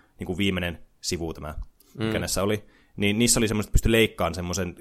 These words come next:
Speaker 1: kupongin itselle ja sit sillä sai jonkun, tota niin, leffalipun tai alennuksen johonkin leffaan. Se oli ihan siistiä kyllä.
Speaker 2: No joo. Stuart Little oli joku puhuva hiiri.
Speaker 1: Joo.
Speaker 2: Ja sitten se, mikä se on se Doctor House?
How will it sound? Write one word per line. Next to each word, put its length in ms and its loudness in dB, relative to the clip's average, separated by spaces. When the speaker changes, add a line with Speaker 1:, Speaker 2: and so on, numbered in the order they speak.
Speaker 1:
kupongin 440 0
itselle 360 -4
ja 80 -4
sit 160 -10
sillä 180 -4
sai 200 -4
jonkun, 280 -10
tota 200 -2
niin, 180 -6
leffalipun 540 -2
tai 120 -4
alennuksen 480 -4
johonkin 260 -10
leffaan. 320 -8
Se 100 -8
oli 100 0
ihan 120 2
siistiä 360 0
kyllä. 180 -6
Speaker 2:
No 100 -2
joo. 200 -2
Stuart 340 2
Little 220 -2
oli 140 2
joku 220 0
puhuva 380 -2
hiiri. 420 -4
Speaker 1:
Joo. 180 4
Speaker 2:
Ja 60 4
sitten 260 0
se, 260 4
mikä 260 -2
se 120 2
on 60 4
se 260 0
Doctor 380 2
House? 500 4